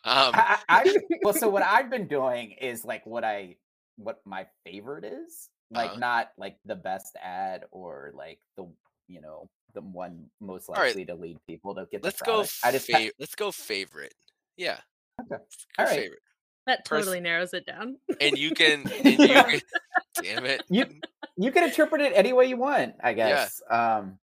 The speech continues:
Speaker 3: All right, I appreciate
Speaker 2: yeah.
Speaker 3: the flexibility. I would say Hunky Specs if I'm voting, just because I think it's,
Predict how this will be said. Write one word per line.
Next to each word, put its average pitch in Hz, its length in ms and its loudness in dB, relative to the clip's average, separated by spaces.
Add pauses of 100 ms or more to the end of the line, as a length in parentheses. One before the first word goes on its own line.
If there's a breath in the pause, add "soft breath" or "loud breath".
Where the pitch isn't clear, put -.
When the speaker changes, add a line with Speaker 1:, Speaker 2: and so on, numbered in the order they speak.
(800)
Speaker 3:
All 220 80 2
right, 185 220 0
I 196 60 -2
appreciate 226 420 -4
Speaker 2:
yeah. 143 100 6
Speaker 3:
the 143 60 2
flexibility. 175 800 -10 (840)
I 226 100 0
would 320 160 -4
say 392 180 2
Hunky 240 340 -6
Specs - 420 -16 (260)
if 202 120 -10
I'm 196 200 -6
voting, 226 560 -6 (340)
just 226 160 -4
because 233 320 -8
I 220 80 -4
think 202 220 -12
it's, - 420 -12